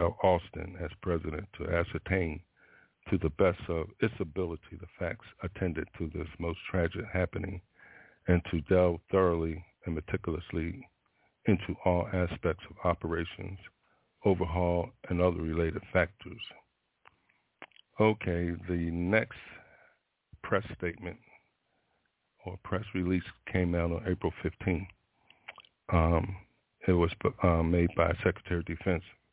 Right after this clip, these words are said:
um, John McNamara for the memorial services for the Thresher.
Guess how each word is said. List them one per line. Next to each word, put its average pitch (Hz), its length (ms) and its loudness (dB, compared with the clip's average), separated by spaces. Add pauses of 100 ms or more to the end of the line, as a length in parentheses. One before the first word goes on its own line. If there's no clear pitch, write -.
(220)
um, 85 300 0 (180)
John 87 240 4
McNamara 87 720 0 (800)
for 92 80 6
the 82 80 4
memorial 82 480 4 (140)
services 82 440 -4 (140)
for 80 140 -4
the 82 160 -8
Thresher. 85 500 -2